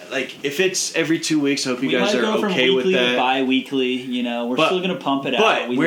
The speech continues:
Speaker 2: we
Speaker 1: aren't,
Speaker 2: fucking
Speaker 1: we are
Speaker 2: love it.
Speaker 1: still, our mindset is still every week. And it's, if,
Speaker 2: Right,
Speaker 1: if
Speaker 2: we'll
Speaker 1: not,
Speaker 2: shoot
Speaker 1: it's
Speaker 2: for
Speaker 1: me.
Speaker 2: that.
Speaker 1: I'm gonna stay at Phil's house. Phil will come down to my house in
Speaker 2: If
Speaker 1: Salt
Speaker 2: my mom's
Speaker 1: Lake.
Speaker 2: okay with it, Devin can sleep over.
Speaker 1: I,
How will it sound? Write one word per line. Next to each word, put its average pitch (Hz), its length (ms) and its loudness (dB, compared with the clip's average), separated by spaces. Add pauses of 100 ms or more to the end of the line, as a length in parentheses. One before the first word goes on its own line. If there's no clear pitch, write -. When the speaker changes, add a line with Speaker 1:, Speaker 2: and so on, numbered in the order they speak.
Speaker 2:
we 196 80 -2
Speaker 1:
aren't, 185 200 2
Speaker 2:
fucking 143 120 -6
Speaker 1:
we 185 160 2
are 190 80 4
Speaker 2:
love 117 80 -2
it. 117 60 -4
Speaker 1:
still, - 560 -2 (100)
our 143 160 2
mindset 170 460 0
is 123 200 -2 (220)
still - 400 -2
every 117 280 -2
week. 101 500 -10
And 117 100 -4
it's, 110 200 -6
if, 127 120 -2
Speaker 2:
Right, 123 200 0
Speaker 1:
if 117 40 -2
Speaker 2:
we'll 127 120 0
Speaker 1:
not, 147 180 2
Speaker 2:
shoot 185 140 2
Speaker 1:
it's - 100 -4
Speaker 2:
for - 60 0
Speaker 1:
me. 156 120 2
Speaker 2:
that. 147 340 0 (160)
Speaker 1:
I'm 131 140 -2
gonna 147 140 0
stay 131 240 0
at - 60 -6
Phil's 131 320 -2
house. 127 440 -2 (380)
Phil 127 140 0
will 120 80 0
come 120 240 -4
down 110 160 -2
to 107 60 -6
my 101 160 -4
house 104 200 -6
in 101 60 -8
Speaker 2:
If 95 60 -6
Speaker 1:
Salt 139 180 -2
Speaker 2:
my 143 40 -2
mom's 151 260 0
Speaker 1:
Lake. 185 100 4
Speaker 2:
okay 147 220 0
with 143 120 -2
it, 151 140 -2
Devin 131 260 0
can 143 100 -4
sleep 147 280 -4
over. 127 420 0
Speaker 1:
I, 127 260 2